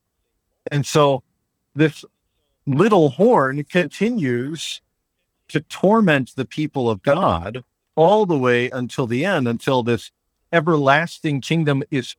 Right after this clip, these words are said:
finally fulfilled. So he sees that the kingdom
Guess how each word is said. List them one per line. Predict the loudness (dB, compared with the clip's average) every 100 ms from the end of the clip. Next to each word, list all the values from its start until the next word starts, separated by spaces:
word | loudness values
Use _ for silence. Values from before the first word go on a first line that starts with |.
| _
finally | 2 4 4 2 2 0 -2 -4 -6 -10 _ _ -4
fulfilled. | -4 0 2 2 -2 _ _ _ _ _ _ _ _ _ _ _ _ _ _ _ _ -8
So | 2 2 2 -4 _ _
he | -6 -4
sees | -4 -2 -2 -2
that | -2 -2
the | -2
kingdom | 0 2 2 0